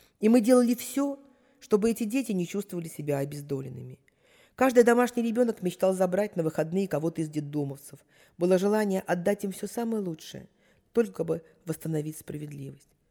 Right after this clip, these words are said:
Помню, как одного очень талантливого мальчишку отправляли в Москву. Он учился на одни пятерки и мечтал стать дипломатом. Но на что жить в Москве?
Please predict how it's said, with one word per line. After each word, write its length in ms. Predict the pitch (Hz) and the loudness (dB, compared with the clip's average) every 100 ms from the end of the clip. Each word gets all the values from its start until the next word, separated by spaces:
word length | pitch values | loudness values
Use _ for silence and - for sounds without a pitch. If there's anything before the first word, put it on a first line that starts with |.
| _ _ _ _ _ - | _ _ _ _ _ 2
Помню, 240 | 240 220 | 4 4
как 160 | 208 214 | 2 0
одного 300 | 190 208 214 | 2 2 4
очень 240 | 208 202 | 0 0
талантливого 500 | 196 202 196 196 185 | 2 2 2 0 0
мальчишку 520 | 185 190 - 247 - | 0 -2 -4 -10 -8
отправляли 460 | 160 - 143 147 147 | -10 -4 -2 -2 -4
в 100 | 147 | -6
Москву. 500 | 147 - - - 139 _ _ _ _ _ _ _ | -10 -12 -18 -18 -18 _ _ _ _ _ _ _
Он 140 | 175 | 2
учился 380 | 170 - 254 - | 2 0 -4 -4
на 140 | 156 143 | -4 -2
одни 240 | 147 180 | -2 -6
пятерки 540 | 175 - 143 143 - _ _ _ _ _ | -8 -12 -12 -12 -18 _ _ _ _ _
и 80 | 170 | 0
мечтал 400 | 170 - 214 226 | 0 0 -2 -2
стать 280 | - 147 151 | -4 -6 -6
дипломатом. 680 | 156 147 147 139 139 - _ _ _ _ _ _ _ - | -10 -8 -8 -10 -14 -20 _ _ _ _ _ _ _ -4
Но 80 | |
на 120 | 160 175 | -2 -2
что 180 | - | -4
жить 200 | 220 226 | -4 -6
в 40 | - | -8
Москве? 420 | 202 - 190 156 | -12 -10 -12 -12